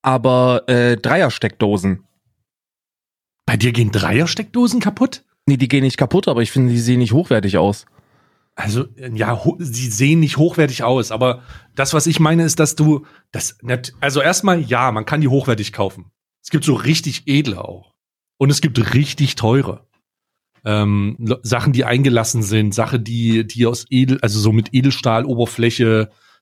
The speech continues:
Speaker 2: auch trotz, äh, fragwürdiger <laughs> Stromverbindung und so ein Mist. Also es gibt schon, in der Regel ist nicht alles Kunststoff zur Sicherheit, aber es gibt schon richtig edles Zeug.
Speaker 1: Ich hab nämlich im Mediamarkt geguckt, weil ich mir eine neue holen wollte. Und der Unterschied zwischen einer dreizehn, äh, dreizehn Franken Steckdose und einer neunundzwanzig Franken Steckdose war mir nicht, äh,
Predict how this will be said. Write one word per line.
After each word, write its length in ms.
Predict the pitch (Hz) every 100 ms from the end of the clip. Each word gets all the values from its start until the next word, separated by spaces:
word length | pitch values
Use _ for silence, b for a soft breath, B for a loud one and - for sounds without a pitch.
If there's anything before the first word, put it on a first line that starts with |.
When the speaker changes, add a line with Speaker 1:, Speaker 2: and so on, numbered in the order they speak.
| _
Speaker 2:
auch 200 | 117 113
trotz, 280 | - 135 -
äh, 60 | 107
fragwürdiger 760 | - 107 131 135 123 107 -
<laughs> 0 |
Stromverbindung 960 | - - 117 151 139 123 131 135 123 120 b b b
und 160 | - 127
so 100 | 135
ein 60 | 127
Mist. 200 | 123 -
Also 160 | 117
es 120 | 120 -
gibt 200 | 151 -
schon, 340 | 160 143 - _ 160 -
in 60 | 135
der 80 | 127
Regel 160 | 156
ist 80 | 156
nicht 140 | 151 147
alles 240 | 147 -
Kunststoff 380 | 160 185 190 160
zur 120 | 139
Sicherheit, 440 | 127 143 170 175 -
aber 120 | 113
es 120 | -
gibt 100 | 135
schon 160 | 165 120
richtig 300 | 131 117 120
edles 340 | 123 120 -
Zeug. 240 | 113 107 - _ _ _ _ _ _ _ _ _ -
Speaker 1:
Ich 100 | 104
hab 100 | 135
nämlich 200 | 127 120
im 80 | 123
Mediamarkt 420 | 131 139 143 143
geguckt, 300 | 143 - 156
weil 80 | 135
ich 100 | 131
mir 100 | 127
eine 100 | 117
neue 200 | 117 139
holen 300 | 135 147 135
wollte. 360 | 135 139 147 143 B B B B
Und 200 | 123 117
der 120 | 131
Unterschied 420 | 139 151 151 143
zwischen 300 | - 131 131
einer 80 | 120
dreizehn, 600 | 113 117 135 151 143 143 -
äh, 260 | 127 123
dreizehn 380 | 107 131 - 143
Franken 440 | - 135 147 127
Steckdose 600 | 139 147 139 139 139 131
und 120 | 127 123
einer 140 | 120
neunundzwanzig 640 | 123 135 139 - 135 135
Franken 260 | - 131 120
Steckdose 400 | - 120 120 113
war 120 | 123
mir 140 | 123 117
nicht, 260 | 120 -
äh, 300 | 107 107 104